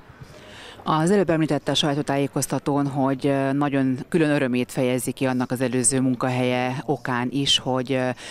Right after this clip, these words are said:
mezőgazdasági szakembereket is, ö, képezni fognak. Miért olyan fontos, hogy mezőgazdasági szakemberek álljanak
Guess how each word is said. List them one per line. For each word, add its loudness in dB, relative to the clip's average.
mezőgazdasági 0
szakembereket -2
is, 2
ö, 0
képezni -2
fognak. 0
Miért 2
olyan 0
fontos, -4
hogy -10
mezőgazdasági 0
szakemberek -4
álljanak -4